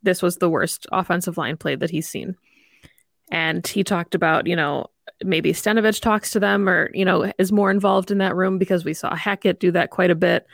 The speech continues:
with different positions last season. And however you fix it, I did think that the interesting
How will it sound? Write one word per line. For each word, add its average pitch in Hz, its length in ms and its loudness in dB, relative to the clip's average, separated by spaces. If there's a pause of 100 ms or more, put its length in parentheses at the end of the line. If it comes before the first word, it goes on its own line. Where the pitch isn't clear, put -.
(300)
with - 380 0
different 185 480 0 (160)
positions 180 560 2
last 170 300 0
season. 175 440 0
And 165 200 -6 (720)
however 277 360 0
you 254 160 2
fix - 300 -4
it, 165 200 -2 (640)
I 202 80 -2
did 277 280 -4
think 247 280 0
that 196 180 -4
the 190 120 2
interesting 185 600 -6